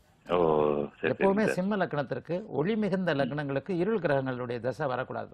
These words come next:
Speaker 2: வந்தா divert பண்ணும்.
Speaker 1: ஓ, சரிங்க
Speaker 2: இல்லைன்னா
Speaker 1: சார்.
Speaker 2: பத்தாம் இடத்துல குரு சனி சுபத்துவமா இருக்கிறதுக்காகவும் ராசி லக்னத்திற்கு ரெண்டாம், ரெண்டு பத்தாம் இடத்துல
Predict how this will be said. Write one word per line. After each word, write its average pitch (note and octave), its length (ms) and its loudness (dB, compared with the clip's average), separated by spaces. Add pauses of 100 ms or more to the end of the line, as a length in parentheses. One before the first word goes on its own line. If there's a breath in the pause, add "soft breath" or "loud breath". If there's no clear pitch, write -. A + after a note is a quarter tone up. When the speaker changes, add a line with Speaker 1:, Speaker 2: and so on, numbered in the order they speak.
Speaker 2:
வந்தா E3+ 180 0 (100)
divert E3 300 0
பண்ணும். G#2 240 -12 (800)
Speaker 1:
ஓ, F#2+ 60 2
சரிங்க E2 480 0
Speaker 2:
இல்லைன்னா D3 220 4
Speaker 1:
சார். D3 100 0
Speaker 2:
பத்தாம் E3+ 280 4
இடத்துல D#3 300 -2
குரு D3+ 120 -2
சனி D#3 280 -4
சுபத்துவமா D3+ 420 -6
இருக்கிறதுக்காகவும் C#3 680 -4
ராசி C#3+ 320 2
லக்னத்திற்கு C3 460 -4
ரெண்டாம், C3+ 300 0 (120)
ரெண்டு C#3 160 -2
பத்தாம் B2+ 360 -4
இடத்துல B2+ 300 -2